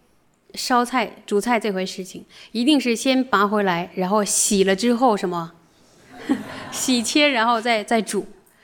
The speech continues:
然后不可能说从地里拔出来，先煮，煮熟了再切。就是没人敢吃这样的东西。所以它次第一乱了之后，就发现它煮出来的可能不是食物。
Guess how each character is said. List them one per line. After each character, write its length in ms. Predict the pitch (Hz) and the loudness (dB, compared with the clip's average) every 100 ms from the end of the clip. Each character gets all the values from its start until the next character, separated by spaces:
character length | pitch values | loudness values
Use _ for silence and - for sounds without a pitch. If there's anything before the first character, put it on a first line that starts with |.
| - - - | -20 -20 -4
然 140 | 254 | 0
后 40 | 254 | 2
不 140 | 349 | 2
可 180 | - 226 | 0 0
能 160 | 214 | 0
说 140 | 240 247 | 0 -2
从 180 | 240 226 | -2 -2
地 140 | 262 | 0
里 100 | 202 | -2
拔 220 | 190 180 | -2 -2
出 140 | 202 202 | -2 -4
来， 120 | 185 | -4
先 340 | 190 254 233 | -2 2 2
煮， 160 | 226 190 | 0 -4
煮 200 | 190 185 | 0 0
熟 200 | 180 180 | 0 -2
了 100 | 196 | -2
再 160 | 208 185 | 0 0
切。 320 | - 175 160 - _ _ _ _ _ _ _ _ _ | 0 -2 -4 -14 _ _ _ _ _ _ _ _ _
就 140 | - 226 | -2 0
是 40 | |
没 160 | 214 233 | 2 2
人 80 | 269 | 2
敢 120 | 208 | 0
吃 160 | 185 208 | -2 -2
这 60 | |
样 100 | 202 | -2
的 80 | 185 | -2
东 160 | 170 170 | -6 -8
西。 180 | - - _ _ _ _ _ - | -12 -20 _ _ _ _ _ -8
所 140 | - | 0
以 80 | 240 | 0
它 240 | 208 226 240 | 0 -2 -2
次 260 | - 320 | -2 -2
第 140 | 240 220 | -2 -2
一 60 | |
乱 180 | 240 233 | 0 0
了 80 | 202 | -2
之 100 | 202 | -4
后， 120 | 190 | -4
就 160 | 208 196 | -4 -4
发 180 | 208 | -2
现 180 | 202 208 | 0 0
它 80 | 202 | -2
煮 200 | 202 180 | -2 -2
出 100 | 175 | 0
来 160 | 196 180 | 0 0
的 100 | 190 | -2
可 220 | - 190 | -2 0
能 160 | 180 | 0
不 160 | 185 180 | 0 -2
是 140 | 180 | 0
食 320 | 196 - 165 170 | 0 0 -2 -2
物。 200 | 185 | -2